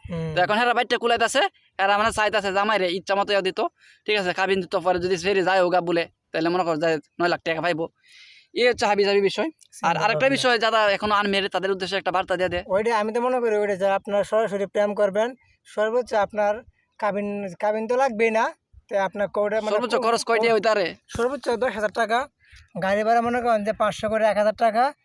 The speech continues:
Speaker 1: আর দুইটা কাপড় চোপড় কিনলে বা একটা আংটি কিনলে, আর হচ্ছে কি আপনার যে কোর্টে আপনার যে বিয়ে, যে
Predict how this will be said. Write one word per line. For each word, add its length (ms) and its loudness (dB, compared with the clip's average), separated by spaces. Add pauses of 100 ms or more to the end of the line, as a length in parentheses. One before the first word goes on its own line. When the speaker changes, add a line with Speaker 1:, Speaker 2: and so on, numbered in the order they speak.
(280)
Speaker 1:
আর 340 2 (340)
দুইটা 180 -4
কাপড় 320 0
চোপড় 200 -2
কিনলে 240 -2
বা 120 2
একটা 160 -2
আংটি 320 -4
কিনলে, 300 0 (520)
আর 320 0
হচ্ছে 220 -6
কি 120 -6
আপনার 400 0 (100)
যে 120 0 (100)
কোর্টে 260 0
আপনার 400 0
যে 100 -4
বিয়ে, 220 -2
যে 160 2